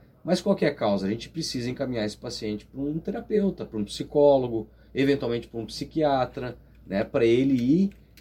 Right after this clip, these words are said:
na, naquilo que tá realmente causando o problema e resolver. Porque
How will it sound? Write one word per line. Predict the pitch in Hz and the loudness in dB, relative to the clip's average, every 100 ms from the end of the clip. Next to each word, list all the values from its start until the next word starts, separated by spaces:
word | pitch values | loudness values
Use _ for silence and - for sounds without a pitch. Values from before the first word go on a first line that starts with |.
| - | -20
na, | - 104 110 151 196 202 - | -4 -2 2 4 4 0 -4
naquilo | 127 - 190 247 | -6 -2 -2 -2
que | 202 190 | -2 -4
tá | 156 | -2
realmente | 165 151 143 143 - | 2 2 2 0 -2
causando | 120 120 107 113 113 | -6 -4 0 0 -2
o | |
problema | 110 110 98 127 190 196 - - _ _ _ | -2 0 2 2 2 2 -2 -8 _ _ _
e | 107 123 135 - | -2 0 0 -2
resolver. | 110 117 156 185 226 - - _ _ _ | -6 2 4 8 6 4 -16 _ _ _
Porque | 120 113 139 135 135 131 127 123 117 | -10 -6 -2 2 2 2 2 2 0